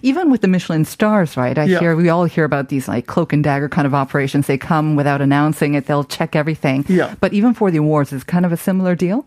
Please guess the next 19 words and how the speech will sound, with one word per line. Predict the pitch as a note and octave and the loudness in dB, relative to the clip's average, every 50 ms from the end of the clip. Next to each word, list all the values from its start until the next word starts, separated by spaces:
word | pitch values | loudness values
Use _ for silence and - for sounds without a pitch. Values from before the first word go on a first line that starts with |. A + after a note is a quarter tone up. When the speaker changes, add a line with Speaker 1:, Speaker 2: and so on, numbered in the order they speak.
| _ _ | _ _
Speaker 2:
Yeah, | G3 F3 F#3+ F#3+ F#3+ F3+ E3 D#3+ | 0 2 4 4 4 2 0 0
like, | D#3+ D#3 D#3+ | 0 0 2
I | D#3+ E3+ F3+ F#3 F#3 | 2 2 4 4 4
know, | F3+ F3+ F3+ F3 - | 4 4 2 2 2
I | E3+ F#3 F#3 | 2 2 2
knew | F#3+ G3 G3 F#3+ | 4 4 2 2
that | F3+ F#3 F3+ F#3 | 2 0 -2 -2
the | F3+ | -4
award, | D#3+ D3+ D#3 D#3 D#3 D#3 D#3+ E3 D#3+ D#3 D#3+ | -4 -2 0 0 2 2 0 -2 -2 -6 -8
w-, | E3 F#3+ - - - | -12 -14 -14 -12 -6
the | D3+ E3 D#3+ | -2 0 0
award | D#3 D3+ D3 D3+ D3 D#3 D#3 D3+ | 0 0 0 0 0 0 0 0
was | C#3+ C#3+ C3+ C3+ C3 C3 C3+ C3+ - - - - - - _ _ _ - | -2 -2 -2 0 0 -2 -2 -4 -8 -12 -16 -18 -20 -20 _ _ _ -4
Speaker 1:
there. | D#3 C3+ B2+ B2 C3+ C#3 | -2 0 0 0 0 0
Speaker 2:
uh, | C3 C3 - - - | -2 -2 -4 -4 -4
there | D3 E3+ D#3+ D#3 D#3 | 0 0 2 2 0
this | D#3+ D#3 D3 D3 G3+ | 0 -2 -2 -2 -2
Speaker 1:
Uh-huh. | F3+ | 0
Speaker 2:
year, | D#3+ F3+ | 0 0